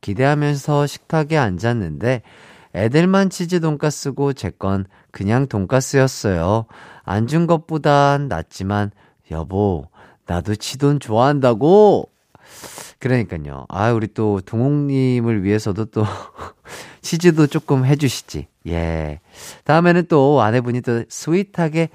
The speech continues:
어, 치돈 해주시지 않을까 싶네요. 일오이팔님,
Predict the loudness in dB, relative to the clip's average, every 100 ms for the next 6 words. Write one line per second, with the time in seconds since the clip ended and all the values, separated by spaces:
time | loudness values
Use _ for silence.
0 | -10 -8 -8 -6 -4 0 2 0 -4 -6
1 | -6 -8 -6 -4 -4 -6 -10 -6 -2 -2
2 | 0 2 0 0 _ _ _ _ _ _
3 | -2 2 4 6 6 4 2 -2 0 0
4 | -2